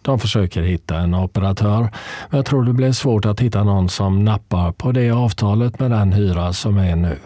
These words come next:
Restaurangen är inte bara känd för skärgårdsresenärer. Det är även här som det populära T V-programmet Första dejten spelas in.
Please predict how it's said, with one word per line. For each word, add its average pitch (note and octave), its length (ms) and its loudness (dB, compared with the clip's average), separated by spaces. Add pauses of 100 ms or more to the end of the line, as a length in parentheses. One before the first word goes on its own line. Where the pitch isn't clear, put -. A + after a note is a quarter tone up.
(1080)
Restaurangen A#2 640 2
är C3+ 40 2
inte C3+ 120 0
bara B2 240 2
känd A#2 380 2
för A#2+ 320 0
skärgårdsresenärer. F#2+ 1600 0 (240)
Det C3 140 2
är C#3 40 2
även A2+ 200 2
här G2 320 4
som G2 260 0
det F#2+ 120 2
populära F#2 560 0
T G#2 200 0
V-programmet F2 800 0
Första F2 500 -2
dejten A#2 840 0
spelas B2+ 640 -2
in. F#2 220 -4